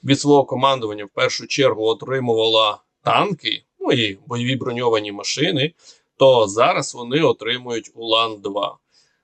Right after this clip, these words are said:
Таку собі модифікацію Ніви. Не можу сказати, що як для мобілізаційного багі це поганий автомобіль, а, але він не призначений для штурмових дій. Він не призначений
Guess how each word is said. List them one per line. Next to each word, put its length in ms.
Таку 320
собі 380
модифікацію 1200
Ніви. 480
Не 160
можу 300
сказати, 500
що 180
як 220
для 160
мобілізаційного 1200
багі 340
це 300
поганий 480
автомобіль, 640
а, 460
але 400
він 260
не 180
призначений 840
для 300
штурмових 640
дій. 320
Він 280
не 240
призначений 1080